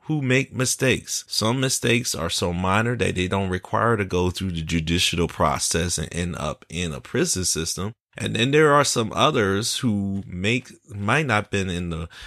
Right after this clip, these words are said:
situation, but they have been engulfed and involved in it. And it just remind me of Paul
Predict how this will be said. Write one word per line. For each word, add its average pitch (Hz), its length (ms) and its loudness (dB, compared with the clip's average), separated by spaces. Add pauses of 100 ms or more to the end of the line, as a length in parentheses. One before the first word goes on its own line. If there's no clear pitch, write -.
(140)
situation, 104 920 2
but 82 180 0
they 92 140 2
have 90 240 -2
been 85 180 -4
engulfed 87 500 -2
and 87 140 -4
involved 110 500 0
in - 160 -6
it. - 220 -12
And 110 140 4
it 131 60 2
just 185 260 2
remind 110 560 4
me 95 160 4
of 80 180 -4
Paul 80 560 -2